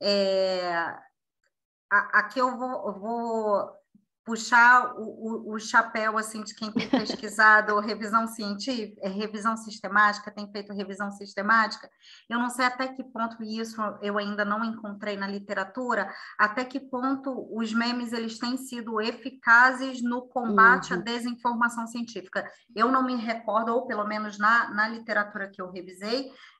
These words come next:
Speaker 1: é, de ter visto algo nesse sentido, alguma pesquisa feita nesse sentido. Mas, de fato, o meme, enquanto uma figura de linguagem importante pra diálogo junto à, à, à, à população, né,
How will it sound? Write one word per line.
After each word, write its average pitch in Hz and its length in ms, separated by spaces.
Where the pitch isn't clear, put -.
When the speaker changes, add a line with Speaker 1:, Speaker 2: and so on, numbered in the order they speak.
Speaker 1:
é, 208 240
de 220 220
ter 269 280
visto 247 460
algo 233 320
nesse 233 300
sentido, 220 340
alguma 226 320
pesquisa 254 600
feita 226 340
nesse 214 400
sentido. 185 520
Mas, 294 220
de 330 80
fato, 220 380
o 220 60
meme, 196 340
enquanto 196 400
uma 196 180
figura 196 340
de 185 140
linguagem 180 800
importante 202 760
pra 196 160
diálogo 180 680
junto 214 360
à, 202 60
à, 185 380
à, 180 80
à - 120
população, 208 1000
né, 208 420